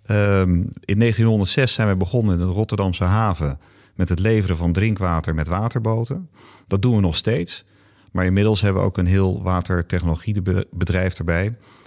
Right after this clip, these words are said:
waarmee we eigenlijk de hele waterketen aan boord verzorgen. Van offshore schepen, eh, maar ook offshore installaties.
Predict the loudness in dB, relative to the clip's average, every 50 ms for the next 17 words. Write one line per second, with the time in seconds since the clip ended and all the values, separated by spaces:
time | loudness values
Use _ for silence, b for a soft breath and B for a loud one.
0 | B B B -2 0 0 2 2 2 2 2 2 0 0 2 0 0 -2 -4 -4
1 | -4 -2 0 0 0 0 0 0 0 0 -2 -2 -4 -6 -8 -4 -4 -2 -2 -2
2 | -2 -2 -2 0 0 -2 -2 -2 -2 -2 -2 -2 -4 -4 -4 -4 -2 0 0 0
3 | 2 0 0 -2 -2 -4 -6 -6 B B B B B B B B -12 -8 -6 -4
4 | -4 -4 -6 _ -6 -6 -4 -4 -2 -2 -2 -2 -2 -2 -2 0 0 0 -2 -2
5 | 0 0 0 0 -2 -6 -10 -14 -10 -6 -4 -4 -2 -2 -2 -4 -4 -4 -4 -4
6 | -6 -6 -6 -6 -8 -8 -4 -2 0 0 0 -2 -2 -2 0 0 0 0 -2 -2
7 | -4 -4 -4 -4 -6